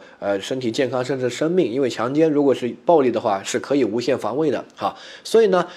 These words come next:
这个正当防卫的限度条件不需要用两个法益去对比大小，但是紧急避险就需要。好，这是之前说过，这是第一个。第二个，那什么时候算超过必要限度呢？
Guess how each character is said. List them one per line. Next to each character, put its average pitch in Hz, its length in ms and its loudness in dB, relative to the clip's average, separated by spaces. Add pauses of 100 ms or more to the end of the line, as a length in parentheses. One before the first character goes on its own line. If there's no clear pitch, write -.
(140)
这 196 140 4
个 165 280 6 (100)
正 202 180 2
当 208 160 4
防 190 140 4
卫 185 80 6
的 151 100 6
限 190 180 0
度 175 120 6
条 151 180 2
件 170 220 4
不 180 160 2
需 170 160 -2
要 180 100 8
用 175 140 4
两 123 160 0
个 151 100 2
法 98 320 0
益 165 240 -2
去 - 180 -4
对 170 160 4
比 107 120 0
大 151 180 0
小， - 220 -8 (680)
但 185 160 4
是 180 100 4
紧 107 220 -4
急 143 140 -4
避 208 120 -2
险 95 200 -6
就 98 100 -6
需 - 200 -8
要。 95 200 -2 (200)
好， 90 120 -6
这 101 160 -6
是 98 80 -4
之 113 160 -12
前 113 140 -6
说 139 180 -2
过， 139 220 0
这 - 100 -18
是 92 40 -10
第 101 120 -6
一 107 80 -2
个。 104 100 -4 (200)
第 175 80 4
二 147 120 6
个， 110 160 -2 (340)
那 208 140 4
什 107 340 -2
么 165 180 0
时 160 160 -2
候 160 140 2
算 147 180 -2
超 175 180 2
过 170 100 6
必 165 120 2
要 165 100 6
限 214 220 4
度 156 140 2
呢？ 92 180 -4